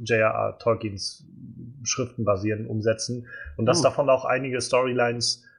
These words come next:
Speaker 1: ähm, quasi Fellowship of the Ring, also, äh, die Gemeinschaft des Ringens, quasi vorhergehen, also irgendwo so davor dann auch spielen.
Speaker 2: Mhm.
Speaker 1: Insofern
Speaker 2: Vielleicht ja dann Silmarillion, das wäre natürlich auch nicht schlecht.
Speaker 1: Ja,
Speaker 2: Das
Speaker 1: ich
Speaker 2: behandelt ja so in erster Linie den Ringkrieg, ne?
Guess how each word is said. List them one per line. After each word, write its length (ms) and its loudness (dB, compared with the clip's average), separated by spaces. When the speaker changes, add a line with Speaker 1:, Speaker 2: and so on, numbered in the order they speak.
Speaker 1:
ähm, 480 0
quasi 500 2
Fellowship 580 0
of 180 -2
the 60 2
Ring, 260 0
also, 280 -8
äh, 220 -6
die 100 -6
Gemeinschaft 460 -6
des 160 -4
Ringens, 420 -4
quasi 300 8
vorhergehen, 580 0
also 220 -10
irgendwo 180 -14
so 140 -12
davor 340 -2
dann 140 -6
auch 160 -12
spielen. 460 -16
Speaker 2:
Mhm. 200 2
Speaker 1:
Insofern 400 4
Speaker 2:
Vielleicht 200 8
ja 60 6
dann 180 6
Silmarillion, 580 0
das 160 -6
wäre 100 0
natürlich 260 -8
auch 80 -6
nicht 180 -12
schlecht. 220 -8
Speaker 1:
Ja, 160 6
Speaker 2:
Das 200 2
Speaker 1:
ich 60 -12
Speaker 2:
behandelt 360 4
ja 100 6
so 80 -2
in 60 2
erster 240 0
Linie 180 -2
den 140 0
Ringkrieg, 440 -8
ne? 80 -16